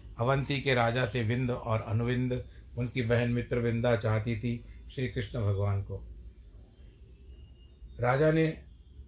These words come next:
जब उसको रोका तो भगवान ने कहा, "वाह, जो मुझको चाहता है उसको रोकने वाले तुम होते, कौन होते हो?" और उसको बलपूर्वक लेकर आए। इसके बाद कौशल के राजा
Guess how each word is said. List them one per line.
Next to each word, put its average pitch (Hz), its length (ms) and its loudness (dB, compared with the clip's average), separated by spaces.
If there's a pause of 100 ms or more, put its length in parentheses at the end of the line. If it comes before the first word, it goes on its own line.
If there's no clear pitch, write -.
(380)
जब 143 220 0
उसको 139 240 -2
रोका 135 380 4
तो 135 120 0
भगवान 123 400 2
ने 127 100 0
कहा, 123 400 -2 (120)
"वाह, 113 320 -2 (400)
जो 123 140 0
मुझको 120 300 0
चाहता 123 340 0
है 131 200 -2 (120)
उसको 117 260 -2
रोकने 120 300 2
वाले 123 200 2
तुम 120 220 -2
होते, 117 340 -4
कौन 120 400 0
होते 117 240 -2
हो?" 113 140 -6 (400)
और 123 100 4
उसको 113 220 0
बलपूर्वक 120 600 0
लेकर 107 320 0
आए। 98 200 0 (520)
इसके 113 220 -2
बाद 120 220 2
कौशल 123 380 0
के 123 160 0
राजा 117 380 2